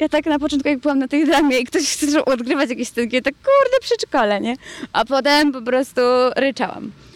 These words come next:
E, możesz, e, jeżeli byłaś w dzieciństwie świadkiem jakiejś sytuacji, nawet jakiejś kłótni rodziców, która po prostu cię mocno uderzyła, to możesz ją odegrać i za-, wziąć kogoś, kto będzie grał dziecko, którym ty byłaś i je wynieść na przykład.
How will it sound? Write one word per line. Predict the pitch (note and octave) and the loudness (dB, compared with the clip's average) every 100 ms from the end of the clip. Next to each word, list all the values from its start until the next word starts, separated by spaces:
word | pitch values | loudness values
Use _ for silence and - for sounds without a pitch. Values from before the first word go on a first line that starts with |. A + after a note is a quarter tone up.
| - - - - | -20 -20 -20 -4
E, | A3 A3 A3 - | 0 2 2 0
możesz, | B3+ C4 C#4 D4+ - | 0 0 2 0 0
e, | - D3 G#3+ G#3 F3+ | -8 -6 -6 -6 -4
jeżeli | A#3 B3 C4+ B3 | -2 0 0 2
byłaś | A3+ A#3+ | 0 -2
w | G#3+ | -6
dzieciństwie | G#3+ B3 A#3+ A3 | -8 -6 -4 -6
świadkiem | - A3+ - | -6 -6 -4
jakiejś | G3+ G#3 G3+ | -6 -6 -8
sytuacji, | - G#3 E3+ F3+ A#3 | -4 -2 0 -2 -2
nawet | E4+ D#4 | 0 0
jakiejś | E4+ D#4+ D4 | 0 -2 -2
kłótni | F4 D#4 D#4+ | -6 -2 0
rodziców, | D#4 B3+ A3+ - | 0 -2 -8 -8
która | B3+ A3 A3 A3+ | -4 0 2 0
po | A#3+ | -2
prostu | A#3 A#3 - A#3 | -4 -4 -4 -4
cię | B3+ | -4
mocno | A3 B3 | -4 -4
uderzyła, | G#3+ A3+ G3+ G3+ B3+ - - - - | -4 -4 -2 0 0 -2 -10 -16 -2
to | |
możesz | B3+ E4 | 0 0
ją | D#4+ | 0
odegrać | C4+ A#3 A3 B3+ C#4+ - - - _ | 0 0 2 0 -2 -10 -20 -20 _
i | A#3+ A#3+ - _ | -2 -2 -4 _
za-, | A3+ C4 | -2 -2
wziąć | A#3 A3 D#4 D#4+ | -2 -2 0 2
kogoś, | D#4 B3 B3+ | 0 0 -2
kto | - B3+ A#3+ - | -2 0 0 0
będzie | C4+ C4 | 0 0
grał | B3 A#3+ A#3 | 2 2 2
dziecko, | A#3+ G#3 A3+ | -2 -4 -6
którym | G#3+ A3 A3+ | -6 -4 -2
ty | A3+ | 0
byłaś | G#3+ D4+ | 0 0
i | B3 | 0
je | D4+ | 0
wynieść | D4 F4+ G#3+ - | 2 2 0 -6
na | G#3 F#3+ | -6 -6
przykład. | - E3+ D#3+ | -6 -4 -4